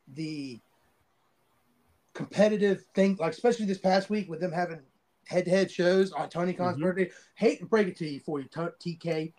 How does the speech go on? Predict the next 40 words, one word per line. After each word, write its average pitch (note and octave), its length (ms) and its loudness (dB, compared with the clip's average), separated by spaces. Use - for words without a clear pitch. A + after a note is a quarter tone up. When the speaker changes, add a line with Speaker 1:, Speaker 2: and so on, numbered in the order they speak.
Speaker 1:
Tony F3 240 -2
Khan. E3+ 460 0
Thanks, A3 260 0
guys. C#3+ 520 0
But E3 180 0
you're B3+ 200 4
Speaker 2:
Thanks, C4 160 0
Speaker 1:
gonna F3+ 120 0
Speaker 2:
guys. G3 120 2
Speaker 1:
lose G#3 140 2
this F3+ 140 -2
battle E3 380 2
on C#3 100 -2
your C3+ 120 -12
birthday. G#2 520 -8
Speaker 2:
Yeah. G2 520 -2
Speaker 1:
You A#3 200 6
are C4+ 80 6
going C4+ 200 2
to C4 60 -2
lose G#3+ 540 0
by D3+ 420 0
no B3 540 2
less F3 560 0
than D#3 140 -4
a C3+ 40 -6
hundred F#3+ 380 0
fifty F3+ 260 -4
thousand E3 540 0
viewers - 540 -12
because E3+ 240 0
Speaker 2:
Yep. G#3 100 0
Speaker 1:
you're B3 140 0
on B3 340 2
the E3 80 -6
day F#3+ 220 2
you E3 180 -2
don't B3 260 2
come G3 180 0
on. B2+ 380 -6